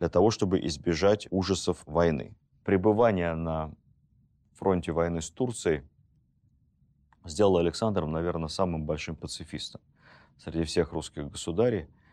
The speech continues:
Его будут называть миротворцем по нескольким причинам, но, наверное, главное и самое для нас важное –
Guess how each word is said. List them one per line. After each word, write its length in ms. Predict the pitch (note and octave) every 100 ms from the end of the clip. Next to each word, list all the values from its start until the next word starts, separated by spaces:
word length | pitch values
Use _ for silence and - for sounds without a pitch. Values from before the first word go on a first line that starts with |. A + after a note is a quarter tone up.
| _ _ _ _
Его 180 | F#2 G#2
будут 220 | F#2+ G2
называть 320 | F#2 F2+ F#2+ F2+
миротворцем 580 | F2+ F2+ G2+ F2 F2
по 120 | D#2 F2
нескольким 560 | C3 D3 C#2+ - C#2
причинам, 500 | - - - - - - _ _ _ -
но, 320 | F2+ F2 - -
наверное, 560 | F2 F2+ F2+ F2 B1+ - _ _ _ _ _
главное 520 | D#2+ G2 C#3 C3+ F2+
и 40 | D2+
самое 500 | - D#2 D#2 D2 -
для 180 | D2+ D#2
нас 300 | D#2+ D2+ -
важное – 540 | F2+ A#2 G#2 C#2+ -